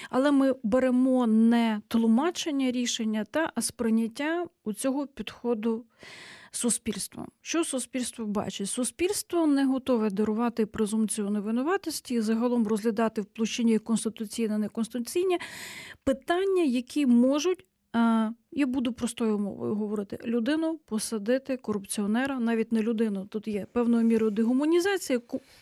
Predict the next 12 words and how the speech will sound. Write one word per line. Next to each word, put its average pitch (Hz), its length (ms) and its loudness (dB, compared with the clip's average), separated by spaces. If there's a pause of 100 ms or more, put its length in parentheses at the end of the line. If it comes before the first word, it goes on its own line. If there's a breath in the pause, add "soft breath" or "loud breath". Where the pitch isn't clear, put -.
(240 soft breath)
корупціонера 277 600 -2
посадити, 226 760 -4 (640 loud breath)
а, 220 260 2
за 208 160 0
грати. - 460 -6 (320)
А, 202 520 0
ви 240 160 2
будете 330 300 -2
стикатися 247 580 -4
з - 100 -8
тим 226 260 0
постійно. 220 720 -6